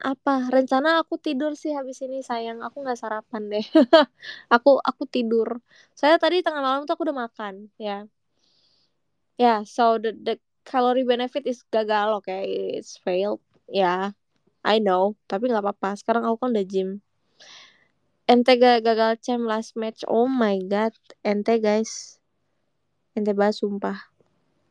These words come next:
Tapi gimana, guys? Emang kalian hari ini mau ngapain, guys? Hah? Emang kalian ming-, kalian nanya-nanya gue hari ini ngapain? Emang kalian mau ngapain?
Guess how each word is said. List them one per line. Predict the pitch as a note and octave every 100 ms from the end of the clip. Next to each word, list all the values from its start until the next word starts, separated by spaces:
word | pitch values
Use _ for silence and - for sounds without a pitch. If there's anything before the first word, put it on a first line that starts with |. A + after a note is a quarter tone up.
| _ _ _ _ _ _ - - - _ _ - _
Tapi | G#3+ A3 B3
gimana, | A#3 G3+ G3+ A#3+
guys? | C4+ C4
Emang | A#3+ A#3+ C4+
kalian | A#3+ C4
hari | C#4 A3
ini | A3
mau | C#4 C4+
ngapain, | A3 G#3 G#3 C4 C4
guys? | C4+ B3+ - _ _ _
Hah? | A#3 C4 - _ _ _ _ _ _ _ _ _ - -
Emang | - A#3+ D#4 F4+ F#4+
kalian | D4+ B3+ C4+ F4+
ming-, | F4 D#4+ C#4+
kalian | - C#4 F4 F#4+
nanya-nanya | D#4 C#4+ C4+ B3+ D4+ D4
gue | D#4
hari | E4 C4 C#4
ini | E4+
ngapain? | C4 - C#4+
Emang | D#4 F4+
kalian | F#4 E4+ F4+
mau | E4+
ngapain? | D4 - D#4 F4+